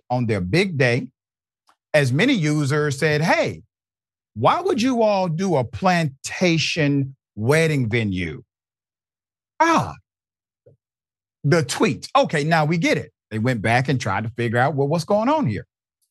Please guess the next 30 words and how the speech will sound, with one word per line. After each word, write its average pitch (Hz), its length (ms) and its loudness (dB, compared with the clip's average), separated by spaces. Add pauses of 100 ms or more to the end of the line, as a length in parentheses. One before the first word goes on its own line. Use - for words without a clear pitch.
(240)
All 127 80 4
right, 165 180 0
the 139 60 0
Reddit 156 260 0
posts 160 280 0
have 131 200 -2
since 139 180 -2
been 120 180 0
deleted, 170 440 0
but 120 120 -2
have 117 200 0
been 120 240 0
moved 151 460 0
to 139 400 -2 (320)
an 95 160 -8
eight 160 200 2
slide 160 360 2
Instagram 156 420 0
post. 175 420 -2 (460)
The 117 120 -2
two 143 240 0
posted 139 360 0
an 123 80 0
apology 135 400 2
video 160 300 0
in 135 60 0
response 135 500 0
to 110 60 -6
the 101 80 -4
backlash. 139 800 0